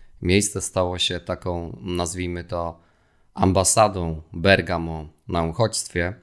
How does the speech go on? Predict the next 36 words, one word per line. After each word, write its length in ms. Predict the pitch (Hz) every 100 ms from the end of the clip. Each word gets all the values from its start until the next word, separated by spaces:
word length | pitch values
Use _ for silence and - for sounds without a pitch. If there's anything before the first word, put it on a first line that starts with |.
| _ _ _ _ _ _ -
I 120 | 120
chciałbym 480 | 117 147 139 127 123
tutaj 640 | 123 120 113 110 104 95
opowiadać 540 | 98 - 95 98 98 95
wam 240 | 95 90
nie 140 | 104 147
tylko 340 | 127 107 90
o 80 | 85
piłce 340 | 104 90 92
nożnej, 480 | 85 85 85 85 95 117 _ - _
ale 260 | - 82 82
oczywiście 420 | - 78 - 80
przede 240 | - 80
wszystkim, 520 | - 73 - 113 160 - _ _ _
ale 260 | - 156 147
również, 680 | 143 131 127 120 - -
e, 260 | 95 90 90
o 380 | 92 87 85 82
tym, 220 | 98 87
co 460 | - 101 92 87 92
w 100 | 98
ogóle 340 | 101 113 95
dzieje 300 | 82 85 80
się 240 | - 85 80
w 100 | 82
Bergamo, 800 | 98 104 101 95 92 87 87 _ _ _
e, 120 | 87
trochę 340 | 82 95 87 87
opowiedzieć 640 | 80 85 87 85 80 -
wam 320 | 82 82 80
o 160 | 78 82
mieście, 640 | 87 120 - - 92 87
o 160 | 82 80
jego 260 | 80 80
klimacie, 640 | - 107 113 117 - 92 80
historii, 640 | - - 104 98 92 82